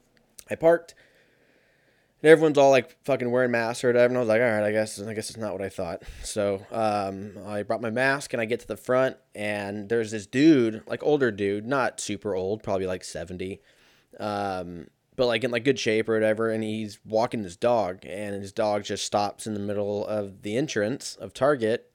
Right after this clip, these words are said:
and just takes a giant wet shit. It's fucking five fifteen in the afternoon on a Tuesday,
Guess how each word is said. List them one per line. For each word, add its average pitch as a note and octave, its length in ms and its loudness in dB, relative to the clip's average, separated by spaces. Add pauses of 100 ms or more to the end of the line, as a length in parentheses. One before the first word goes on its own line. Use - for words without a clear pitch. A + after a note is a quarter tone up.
and A2 280 -6
just A2 340 -8
takes B2+ 240 -4
a B2+ 60 -4
giant A2 480 -2
wet G#2+ 360 -2
shit. - 480 2 (1800)
It's C3+ 280 -2
fucking A#2+ 580 0
five C#3 420 4
fifteen D#3 460 0
in D3 80 2
the C3+ 100 2
afternoon B2+ 800 2
on A2 160 -4
a A2 60 -2
Tuesday, G#2+ 720 -4